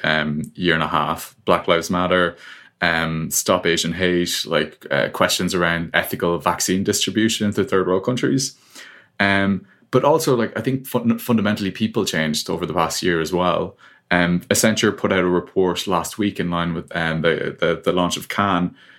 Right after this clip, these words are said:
um, looking at consumer mindset across twenty-two different countries. And, it, like, over forty percent of people said that the pandemic made them realize that they wanna focus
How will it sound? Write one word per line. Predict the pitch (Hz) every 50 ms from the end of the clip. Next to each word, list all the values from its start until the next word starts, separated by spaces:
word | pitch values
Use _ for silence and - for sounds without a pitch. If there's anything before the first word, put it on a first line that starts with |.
| _ _ _ -
um, | 92 90 90 90 87 87 -
looking | 73 101 104 - - 104
at | 95 95 90 87 92 - - - -
consumer | - 110 110 - 104 98 98
mindset | 95 92 95 92 92 90 - 90 82
across | 82 - - 90 85 85 -
twenty-two | - - 87 87 87 85 - 90 87 82 71
different | 69 - - 85 - 87 80
countries. | - - 80 80 - - - 67 67 62 - - - - - - - - - - - _ _ _
And, | - 90 87 87 87 87
it, | - - 101 - -
like, | 120 113 113 - 139
over | 147 147 139 131
forty | - - 113 104 101
percent | 90 95 92 92 87 85
of | 82
people | - - 87 - 82 78
said | - - 80 78 80 78 -
that | - 80 78 78 73 - - - - _ _ _ _ _ _ _ - - - -
the | 110 98
pandemic | - - - 110 113 113 104 104 104 104 95 90 90 - - - - - _ _ _ _ _ _ _ _ - - -
made | 107 107 113 113 117 117
them | 117 120 107 107 104
realize | 101 98 98 95 90 85 85 82 -
that | - 90 85 85 -
they | - 92 90 90 90
wanna | 90 95 95 92 92
focus | - - - 95 90 - - 87 - - - - - -